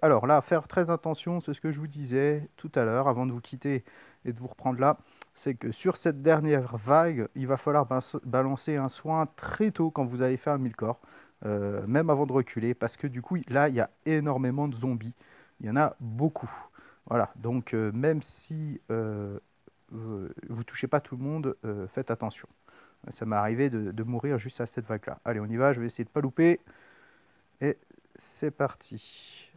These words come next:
Allez. Vous voyez, il y a énormément de zombies. Donc vous voyez, je me suis soin. Vous avez vu, je suis redescendu à quatre-vingt-huit. Donc vous avez vu, si j'avais pas soin,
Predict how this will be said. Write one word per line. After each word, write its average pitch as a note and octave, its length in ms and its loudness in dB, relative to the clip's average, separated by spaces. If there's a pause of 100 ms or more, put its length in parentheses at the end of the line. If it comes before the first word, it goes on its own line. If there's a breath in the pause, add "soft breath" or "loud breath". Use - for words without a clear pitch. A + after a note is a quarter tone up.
(140)
Allez. A#2+ 200 -8
Vous - 1800 -20
voyez, A#2 340 -2
il A#2 60 -6
y A#2+ 40 -2
a - 60 -4 (360)
énormément C#3 520 2
de B2 100 -4
zombies. B2+ 420 -4 (140)
Donc B2 140 -2
vous A#2 60 -8
voyez, A#2+ 220 0
je C3+ 60 0
me C#3+ 100 2
suis - 160 -8
soin. C#3+ 220 0
Vous C3 100 0
avez B2 280 -2
vu, D#3+ 60 -2
je - 60 -12
suis - 100 -4
redescendu C#3+ 480 -2
à A#2 60 2
quatre-vingt-huit. D3 840 0 (520 soft breath)
Donc G#2+ 120 -8
vous A2 120 -4
avez C3+ 200 2
vu, A#2+ 200 0 (120)
si - 200 -10
j'avais D3+ 220 2
pas B2+ 160 4
soin, C3+ 360 -2